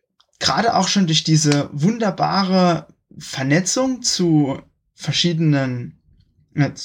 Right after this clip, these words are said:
verschiedenen Gewässern ist es eben gerade in der Antike eine wunderbare Hafenstelle und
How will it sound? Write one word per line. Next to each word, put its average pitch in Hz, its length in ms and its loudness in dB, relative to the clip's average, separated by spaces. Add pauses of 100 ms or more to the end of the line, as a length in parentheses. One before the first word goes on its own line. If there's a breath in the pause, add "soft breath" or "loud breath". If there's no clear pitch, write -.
(280)
verschiedenen 147 600 0
Gewässern 156 580 -2 (220 loud breath)
ist 185 120 0
es 175 120 0
eben 165 200 2
gerade 196 420 -2
in 170 280 -2
der 170 160 4
Antike 190 520 -2
eine 151 520 4
wunderbare 165 1080 0 (180 loud breath)
Hafenstelle 196 1160 0
und 170 400 0